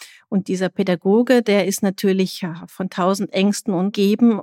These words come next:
und versucht, alles richtig zu machen. Flasspöhler ist aber nicht darauf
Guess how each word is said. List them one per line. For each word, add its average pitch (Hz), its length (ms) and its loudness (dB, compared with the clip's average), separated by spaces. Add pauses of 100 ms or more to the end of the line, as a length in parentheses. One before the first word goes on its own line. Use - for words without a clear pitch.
und 196 480 0
versucht, 208 560 -2
alles 185 340 2
richtig - 380 -2
zu - 120 -8
machen. 180 540 -6 (420)
Flasspöhler 226 640 0
ist 208 160 -4
aber 208 160 0
nicht 220 240 4
darauf 202 380 0